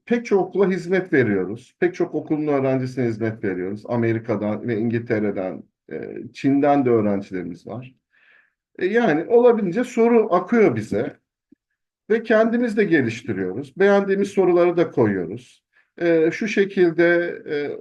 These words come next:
bu soru mesela Oxford'un sınavında olan bir soru. E, yani bu bir gelişimden geçen, bir eski bir, e, mat sınavının sorusu. Bunları da ekledik.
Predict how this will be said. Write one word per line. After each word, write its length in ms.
bu 140
soru 260
mesela 320
Oxford'un 540
sınavında 640
olan 360
bir 60
soru. 540
E, 160
yani 280
bu 120
bir 80
gelişimden 800
geçen, 460
bir 500
eski 400
bir, 340
e, 340
mat 360
sınavının 480
sorusu. 600
Bunları 380
da 80
ekledik. 720